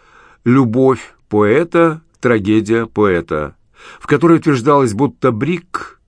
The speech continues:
самозванка, никогда особой роли в жизни великого поэта не игравшая.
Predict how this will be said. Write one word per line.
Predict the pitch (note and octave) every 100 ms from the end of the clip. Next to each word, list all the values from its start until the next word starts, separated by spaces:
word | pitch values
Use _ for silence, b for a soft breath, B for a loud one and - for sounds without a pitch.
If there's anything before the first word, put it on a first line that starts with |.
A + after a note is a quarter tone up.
| _
самозванка, | - D3+ E3 C3+ D#3+ A2 E2+ - C#2+ - _ _ B B B
никогда | B2 F3+ - F3 C#3+ G#2+ A2+
особой | G2 - A2+ A#2
роли | B2+ A#2+
в | G2+
жизни | A2+ G2+ G#2+
великого | G#2 A2+ G#2 G2+
поэта | G#2+ G#2 A#2+ A#2+ B2 A#2 -
не | A2+ B2+
игравшая. | B2 B2 G2+ - - C#2+ A#1